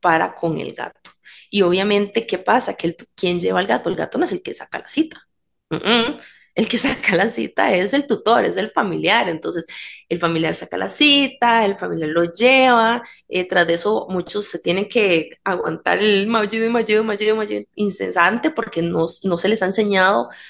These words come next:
a tener que positivizar la transportadora y demás, ¿verdad? Y llegan a la consulta y ven muchas veces el, el manejo que se realiza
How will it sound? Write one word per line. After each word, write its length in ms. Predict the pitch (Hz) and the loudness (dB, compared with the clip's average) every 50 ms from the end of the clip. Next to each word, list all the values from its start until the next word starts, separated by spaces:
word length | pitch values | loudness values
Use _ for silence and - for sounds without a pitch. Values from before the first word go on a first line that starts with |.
| - - _ - | -20 -18 _ -2
a 300 | 185 180 170 165 160 - | 0 2 2 0 2 2
tener 280 | 185 165 165 165 165 | 2 2 2 0 -2
que 100 | 170 185 | -4 -6
positivizar 540 | 180 - 202 202 180 - - 180 170 180 175 | -8 -6 -6 -6 -6 -4 -6 -6 -4 -2 0
la 100 | 165 170 | 0 0
transportadora 720 | - - 196 - - 196 190 - 170 170 170 175 180 196 202 | 0 -2 -4 -4 -4 -4 0 2 4 4 4 4 2 2 0
y 40 | 196 | 0
demás, 380 | 190 185 185 180 196 - - 185 | 0 0 0 0 0 0 -4 -6
¿verdad? 380 | 175 160 - 170 175 214 - - - - - - - _ _ _ _ _ | -6 -4 -2 0 -2 -2 -2 -8 -18 -20 -20 -20 -20 _ _ _ _ _
Y 520 | 226 226 226 220 220 220 220 214 214 180 180 | -4 -2 -2 -2 -2 -2 -2 -4 -4 -4 0
llegan 280 | 214 214 208 233 254 262 | 2 2 2 4 2 2
a 60 | 254 | 2
la 140 | 269 254 262 | 0 0 -2
consulta 760 | 262 254 254 254 - - 294 311 247 - - - - - - | -4 -4 -4 -4 -4 -2 -2 -2 -2 -4 -6 -10 -10 -10 -8
y 180 | - 214 208 190 | -4 -4 -2 -2
ven 480 | 185 185 202 233 262 247 202 170 - - _ _ _ _ _ _ _ _ _ _ _ _ _ _ _ _ _ _ _ _ _ _ _ _ | 0 2 2 2 2 0 -4 -6 -8 -12 _ _ _ _ _ _ _ _ _ _ _ _ _ _ _ _ _ _ _ _ _ _ _ _
muchas 540 | - 202 196 196 202 214 208 - - 226 220 | -4 -2 0 2 2 0 0 -2 -4 -2 0
veces 480 | 220 233 247 240 - 190 180 - - - | 0 0 0 0 -2 -6 -8 -10 -10 -6
el, 220 | - 180 175 160 - _ _ _ | -4 -4 -4 -6 -8 _ _ _
el 320 | - 175 165 165 160 160 170 | -4 -2 0 0 0 0 0
manejo 600 | 180 180 180 175 190 202 233 - - - 170 - | -2 -2 -2 0 0 0 0 -2 -4 -8 -12 -10
que 140 | - - 175 | -10 -10 -8
se 180 | - - 170 | -6 -6 -6
realiza 600 | 165 170 170 170 180 190 208 214 208 - 196 - | -6 -4 -4 -4 -2 -2 -2 -2 -4 -6 -8 -10